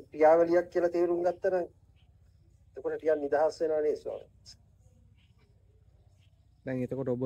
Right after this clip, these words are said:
Speaker 2: හිර කරගෙන ඉන්නවද කවුරු හරි මේ වෙනකොට? මෙහිමයි නිදහස් වෙන්න,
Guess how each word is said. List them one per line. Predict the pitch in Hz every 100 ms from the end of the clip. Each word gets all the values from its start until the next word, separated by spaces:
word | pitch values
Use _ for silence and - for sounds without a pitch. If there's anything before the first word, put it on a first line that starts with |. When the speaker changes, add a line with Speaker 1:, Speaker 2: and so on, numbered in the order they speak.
| 127
Speaker 2:
හිර | 120 127
කරගෙන | 139 147 156
ඉන්නවද | 190 226 185
කවුරු | 135 113
හරි | 110 117
මේ | 113
වෙනකොට? | 113 120 - - _ _ _ - _ _ _ _ _ _ _ _ _ _ _ _ _ _ _ - _ _ _ _ _ _ _ _ _ _ _ _ _ - - _ _ _ _ _ _ _ _ _ -
මෙහිමයි | 147 123 131 120
නිදහස් | 117 117 135 135 -
වෙන්න, | 127 131